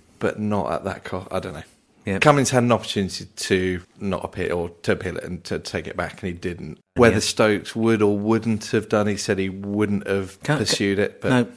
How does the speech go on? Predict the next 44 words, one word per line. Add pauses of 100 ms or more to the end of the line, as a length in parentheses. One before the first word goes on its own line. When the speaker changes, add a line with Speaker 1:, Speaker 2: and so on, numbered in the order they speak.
Speaker 2:
Cummings
will
be
remembered
for
that. (100)
He's
supposed
to
be
a
nice
guy, (220)
but
he
will
be
remembered
for
that.
Which
is,
you
know,
who's
the
English
poet
that
said,
"It's
not (100)
when
the
final
scorecard
is
reckoned
and
when
your
moment
has
come,